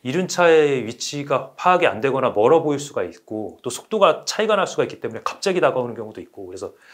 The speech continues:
그냥 좌회전, 우회전 평소처럼 했는데 사각지에 대해서 튀어나오기도 하고 그 다음에 갑자기 튀어나와서 못 본 채로 사고 나기도 하고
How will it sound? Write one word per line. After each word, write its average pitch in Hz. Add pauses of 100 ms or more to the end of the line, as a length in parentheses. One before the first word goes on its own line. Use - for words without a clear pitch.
(220)
그냥 131
좌회전, 156
우회전 156
평소처럼 180
했는데 139 (220)
사각지에 180
대해서 160
튀어나오기도 143
하고 143 (380)
그 -
다음에 120
갑자기 180
튀어나와서 143
못 107
본 165
채로 147
사고 135
나기도 113
하고 104